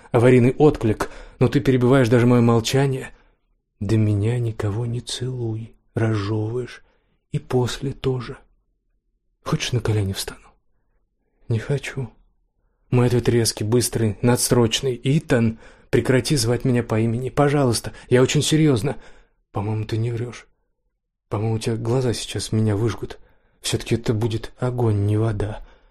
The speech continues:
Но я буду пытаться вынырнуть в любом случае, отталкиваясь от напускного спокойствия и твёрдого ума. Значит, Колумб? Что? Улыбаешься,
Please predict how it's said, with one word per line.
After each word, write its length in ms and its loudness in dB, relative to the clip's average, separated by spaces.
Но 60 2
я 140 4
буду 220 0
пытаться 520 -2
вынырнуть 420 2
в 40 0
любом 240 2
случае, 500 -6
отталкиваясь 760 2
от 120 2
напускного 500 2
спокойствия 680 0
и 40 2
твёрдого 380 2
ума. 520 4
Значит, 560 -2
Колумб? 520 -2
Что? 320 -2
Улыбаешься, 680 -2